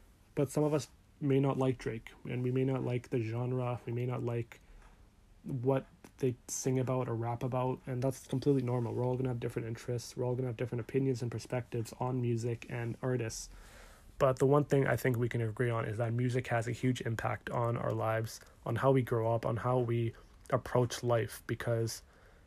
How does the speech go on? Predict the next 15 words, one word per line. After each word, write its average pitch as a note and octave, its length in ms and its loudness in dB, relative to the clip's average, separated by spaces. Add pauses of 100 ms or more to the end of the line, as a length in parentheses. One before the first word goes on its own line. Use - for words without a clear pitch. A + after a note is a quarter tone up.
(140)
music B2+ 400 2
means B2 240 2
a A#2+ 40 0
lot A2+ 220 2
to - 140 -4
us. - 360 -4
And A#2+ 320 -2 (920)
as C3+ 200 6
I'm D3+ 120 8
starting D3 300 6
to C3+ 60 4
see, C#3+ 300 4
country D3 580 4
music B2+ 500 2
is B2+ 600 2